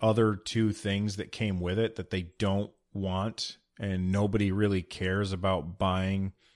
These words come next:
uh, on eBay because they're easy to get, uh, that's gonna disincentivize scalpers from buying those things. So I'm not entirely sure that ThinkGeek was completely in the wrong by bundling those things.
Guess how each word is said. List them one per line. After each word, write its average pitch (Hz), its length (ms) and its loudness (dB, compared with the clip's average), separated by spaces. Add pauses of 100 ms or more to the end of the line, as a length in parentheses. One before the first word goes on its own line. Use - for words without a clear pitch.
(220)
uh, - 60 -10
on 92 400 -2
eBay 101 460 -2
because 92 300 -4
they're 95 140 -2
easy 95 280 0
to 90 120 -2
get, 90 360 -4 (480)
uh, 95 240 0
that's 131 260 0
gonna 175 200 0
disincentivize 117 840 0
scalpers 151 640 0
from 95 240 -2
buying 104 440 2
those 92 320 -2
things. 85 580 -4 (480)
So 117 400 4 (320)
I'm 139 120 4
not 202 220 6
entirely 147 600 4
sure 113 480 2
that - 280 -6
ThinkGeek 110 600 0
was 98 760 2 (120)
completely 131 680 2
in 123 100 2
the 113 100 2
wrong 107 480 2
by 98 280 2
bundling 104 640 0
those 135 280 0
things. 147 360 -4